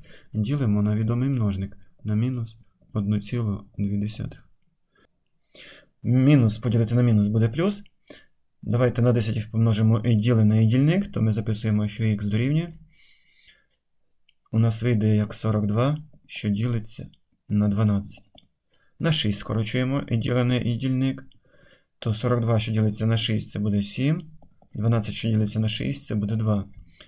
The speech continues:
Сім поділити на два, записуємо, що х дорівнює три цілих п'ять десятих. Є? Це є корінь нашого рівняння. Дев'яте. Сім восьмих х дорівнює нулю.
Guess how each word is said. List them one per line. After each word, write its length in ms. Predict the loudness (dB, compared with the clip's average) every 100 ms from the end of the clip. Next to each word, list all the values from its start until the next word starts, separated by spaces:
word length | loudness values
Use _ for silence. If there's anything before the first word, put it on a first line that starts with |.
| _
Сім 320 | -6 0 0
поділити 360 | 2 0 0 2
на 100 | 2
два, 380 | 2 0 -2 -6 -16 -20 -12
записуємо, 580 | -10 -6 -6 -2 0 -2
що 140 | -2
х 240 | -2 -2 -2
дорівнює 500 | -4 -2 -2 -4 -6 -14 -20 _
три 240 | -8 -4 -4
цілих 500 | -4 -6 -4 -6 -12 -20 _ _ _ _ _ _
п'ять 280 | -4 0 0
десятих. 600 | -2 -4 -4 -4 -10 -14 _ _ _ _
Є? 300 | -10 -6 -6 -8 -14
Це 240 | -6 -2
є 120 | 0 -2
корінь 320 | 0 0 2
нашого 320 | -2 -2 -4
рівняння. 460 | 0 0 0 -4 -10 -18 -20 -20 -20 _ _ -4
Дев'яте. 500 | 0 2 2 -2 -4 -14 _ _ _
Сім 340 | -4 0 2
восьмих 480 | 2 2 2 0 0
х 340 | -2 -2 -4 -6
дорівнює 520 | 0 2 2 2 2
нулю. 300 | 2 0 -2